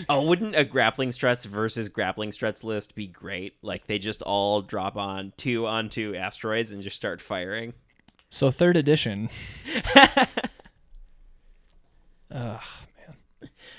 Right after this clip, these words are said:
Speaker 2: All right, guys. Any final thoughts? This is gonna be a shorter episode. Any final thoughts before we go into Worlds here?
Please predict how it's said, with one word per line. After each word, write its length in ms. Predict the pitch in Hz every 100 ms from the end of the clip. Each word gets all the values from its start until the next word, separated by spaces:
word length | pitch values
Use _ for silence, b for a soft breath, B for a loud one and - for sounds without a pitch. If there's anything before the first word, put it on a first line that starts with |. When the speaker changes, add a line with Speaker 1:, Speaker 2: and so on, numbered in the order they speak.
| B
Speaker 2:
All 120 | 143 147
right, 160 | 135
guys. 200 | 120 113
Any 220 | 110 131
final 420 | 127 - 117 113 107
thoughts? 320 | 113 104 -
This 120 | 117
is 60 | 113
gonna 120 | 117
be 80 | 101
a 40 |
shorter 260 | - 101 98
episode. 320 | 92 - 95
Any 140 | 101
final 320 | 98 110 98 101
thoughts 320 | 107 98 -
before 280 | 107 110 98
we 140 | 95
go 180 | 104 101
into 180 | 98 101
Worlds 280 | 98 98
here? 340 | 107 101 98